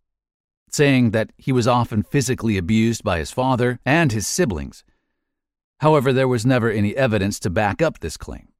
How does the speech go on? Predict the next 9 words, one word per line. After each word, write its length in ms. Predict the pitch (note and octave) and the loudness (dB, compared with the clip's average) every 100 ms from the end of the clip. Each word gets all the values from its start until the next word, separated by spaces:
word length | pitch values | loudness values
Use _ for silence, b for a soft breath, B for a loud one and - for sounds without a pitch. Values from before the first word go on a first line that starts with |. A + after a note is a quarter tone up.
| _ _ | _ _
This 280 | C3 E3 - | 0 0 2
doesn't 320 | D#3 A#2 A#2 | 0 2 2
mean 320 | B2 A#2 A2+ | 4 4 2
that 160 | G#2+ A2 | 0 0
he 140 | A#2 | -2
wasn't 420 | A2 C3+ A#2+ G#2+ G#2+ | 0 2 2 0 -2
a 80 | |
troubled 420 | G2+ - A2+ D#2+ C#2 | -6 -2 -2 -2 -4
child. 480 | - E3+ F2 - | -2 -2 -2 -10